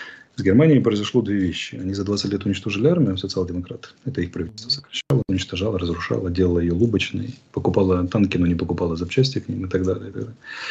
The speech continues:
Speaker 1: И сейчас им, признаться, неудобно, что они двадцать лет армию убивали, бундесвер, а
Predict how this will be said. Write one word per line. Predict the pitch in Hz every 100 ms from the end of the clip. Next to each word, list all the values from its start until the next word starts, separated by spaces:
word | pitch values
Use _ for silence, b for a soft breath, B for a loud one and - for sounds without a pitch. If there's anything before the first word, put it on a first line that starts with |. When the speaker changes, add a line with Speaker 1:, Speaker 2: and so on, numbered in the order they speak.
| B B
Speaker 1:
И |
сейчас | 98 95 135
им, | 135 131 139 139 139 135 135
признаться, | - 107 113 107 104
неудобно, | 104 113 110 104
что | - 101
они | 98
двадцать | 92 95 92
лет | 95 95
армию | 95 95 95
убивали, | 98 123 185 127
бундесвер, | 95 90 95 - - -
а | 107 101 98